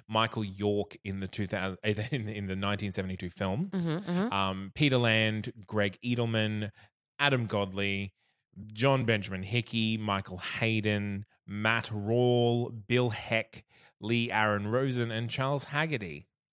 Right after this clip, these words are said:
Speaker 2: Cliff is such a hard role to play.
Speaker 1: It is.
Speaker 2: Like, you actually wanna hate him. Like, there's
Speaker 1: Yeah.
Speaker 2: a bit of you that's just like, "Come on, mate, what are you doing here? Like, what's happening?"
Speaker 1: Well,
Speaker 2: Like
Speaker 1: he is the patriarchy.
Speaker 2: Yeah.
Speaker 1: Really?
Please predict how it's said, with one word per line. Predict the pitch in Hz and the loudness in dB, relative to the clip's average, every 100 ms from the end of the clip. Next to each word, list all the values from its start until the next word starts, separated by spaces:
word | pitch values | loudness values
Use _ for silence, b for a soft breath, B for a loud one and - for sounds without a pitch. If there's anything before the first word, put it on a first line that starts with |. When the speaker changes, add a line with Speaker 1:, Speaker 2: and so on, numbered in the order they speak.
| _ - | _ -10
Speaker 2:
Cliff | - 196 285 | 0 0 2
is | |
such | 269 - - | 0 0 -2
a | 131 | -2
hard | 123 117 113 | 0 0 -2
role | 104 | -2
to | - - | -4 -6
play. | - - 85 226 _ B | -8 -4 -2 -4 _ B
Speaker 1:
It | 123 | 4
is. | 123 110 | 6 6
Speaker 2:
Like, | 98 180 208 | 4 4 6
you | |
actually | 196 - - 247 | 6 4 2 2
wanna | 170 139 | 4 2
hate | 127 92 90 | 0 -2 -4
him. | 95 220 285 | -4 -6 0
Like, | 160 131 127 | 0 0 2
there's | 113 98 | 2 2
Speaker 1:
Yeah. | |
Speaker 2:
a | 151 | 2
bit | 151 147 | 2 2
of | 147 | 0
you | 143 135 | -2 0
that's | 131 - | -2 -4
just | 147 - | -6 -2
like, | 135 - | -4 -4
"Come | - | -4
on, | 123 104 | -2 -2
mate, | 101 107 | -2 0
what | 139 143 | 0 0
are | |
you | 117 | 0
doing | 82 69 | -4 -4
here? | 107 67 | -6 -6
Like, | 73 123 127 | -2 0 0
what's | 151 147 | 0 0
happening?" | - - - 73 107 | -2 -6 -10 -10 2
Speaker 1:
Well, | 160 | 4
Speaker 2:
Like | 165 175 _ | 4 2 _
Speaker 1:
he | 208 208 135 | 0 2 2
is | 131 165 - - - _ _ _ _ | 2 -2 -2 -4 -8 _ _ _ _
the | 131 | -12
patriarchy. | 156 - - 123 - - - 127 _ _ _ | -10 -10 -10 -8 -8 -12 -20 -20 _ _ _
Speaker 2:
Yeah. | 131 127 | 0 2
Speaker 1:
Really? | 117 135 208 | 0 -4 -8